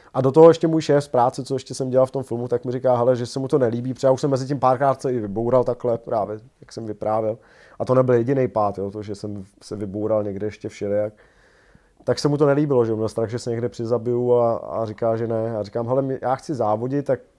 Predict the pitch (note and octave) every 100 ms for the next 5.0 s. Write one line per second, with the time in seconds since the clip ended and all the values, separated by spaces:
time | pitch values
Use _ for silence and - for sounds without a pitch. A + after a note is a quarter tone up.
0 | _ _ _ _ - A#2+ - D3 C#3 B2+
1 | - C3 D3 F3 D#3+ D#3 A2+ G#2+ C3+ D3
2 | D3+ D#3 D#3 - B2 C3+ C#3+ D3 C3 C3
3 | B2 - _ - - - - A2 - A#2+
4 | G#2+ A#2 C3 B2 C3 A#2+ A2+ B2 B2+